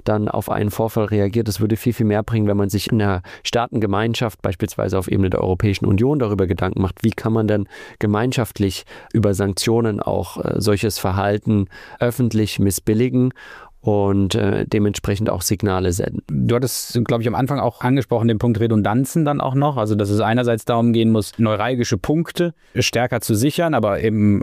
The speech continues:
Speaker 2: wie du jetzt auch gesagt hast, durch andere Maßnahmen, zum Beispiel bei den Datenkabeln, äh, die einfach resilienter zu machen, die Kabel selber. Dann hattest du aber eben den Punkt Redundanzen angesprochen. Vielleicht kannst du da noch mal zwei Sätze zu sagen.
Speaker 1: Genau, ein weiterer Punkt, der sehr entscheidend ist, sind Investitionen in die Infrastruktur selbst. Das heißt, wir müssen parallele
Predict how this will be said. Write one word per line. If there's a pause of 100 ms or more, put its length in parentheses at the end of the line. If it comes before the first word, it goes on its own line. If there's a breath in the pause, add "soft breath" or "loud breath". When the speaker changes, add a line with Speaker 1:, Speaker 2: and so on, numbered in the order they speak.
(160)
Speaker 2:
wie
du
jetzt
auch
gesagt
hast,
durch
andere
Maßnahmen,
zum
Beispiel
bei
den
Datenkabeln, (380 loud breath)
äh,
die
einfach
resilienter
zu
machen, (260 soft breath)
die
Kabel
selber. (240 loud breath)
Dann
hattest
du
aber
eben
den
Punkt
Redundanzen
angesprochen.
Vielleicht
kannst
du
da
noch
mal (100)
zwei
Sätze
zu
sagen. (260)
Speaker 1:
Genau,
ein
weiterer
Punkt,
der
sehr
entscheidend
ist,
sind
Investitionen
in
die
Infrastruktur
selbst.
Das
heißt,
wir
müssen
parallele